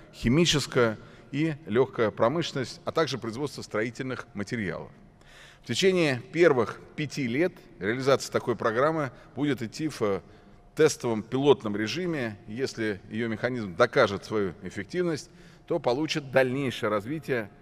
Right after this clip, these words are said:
в том числе и дополнительное финансирование. Так мы договорились. Это позволит нашим предприятиям выпускать востребованную продукцию, конкурентоспособную на союзном рынке. Укрепляем взаимодействие и технологическое лидерство в рамках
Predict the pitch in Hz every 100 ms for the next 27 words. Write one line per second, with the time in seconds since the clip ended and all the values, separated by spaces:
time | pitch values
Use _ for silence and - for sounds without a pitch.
0 | - - 160 143 143 147 123 104 98 107
1 | 101 123 131 127 117 - 117 113 92 78
2 | 78 73 - - 127 - 110 135 - -
3 | 90 98 101 95 80 - - - - -
4 | 156 156 - 147 139 180 160 131 143 -
5 | 117 95 - 120 117 147 143 117 110 101
6 | 113 - 120 - - - - 120 - 131
7 | 110 107 113 117 170 151 143 113 - -
8 | - 139 135 156 151 123 113 120 - 165
9 | 147 131 127 123 - 143 151 120 98 92
10 | 90 76 - - - - - - - -
11 | - - 117 139 156 190 175 139 110 -
12 | - 98 127 135 160 156 131 117 131 131
13 | 120 113 131 135 135 117 - 113 101 110
14 | 151 156 - 117 98 127 135 131